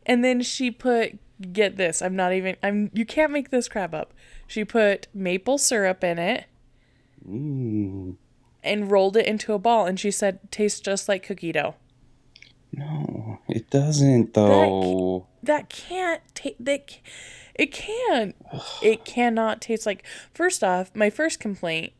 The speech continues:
Speaker 1: was, is the chickpeas and syrup. That's just not okay. Second complaint, where's, like, the chocolate chip?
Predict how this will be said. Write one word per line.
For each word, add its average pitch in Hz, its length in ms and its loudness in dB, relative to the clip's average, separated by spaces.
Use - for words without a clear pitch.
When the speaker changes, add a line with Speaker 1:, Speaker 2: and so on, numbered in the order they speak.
Speaker 1:
was, 185 380 0
is 98 600 -6
the 180 220 -4
chickpeas 165 480 -6
and - 160 -8
syrup. - 220 -8
That's 165 340 -4
just 165 240 -8
not - 160 -6
okay. - 240 -12
Second 330 300 0
complaint, 262 300 0
where's, 277 260 -2
like, 269 220 0
the 180 80 2
chocolate 214 500 -4
chip? - 440 -2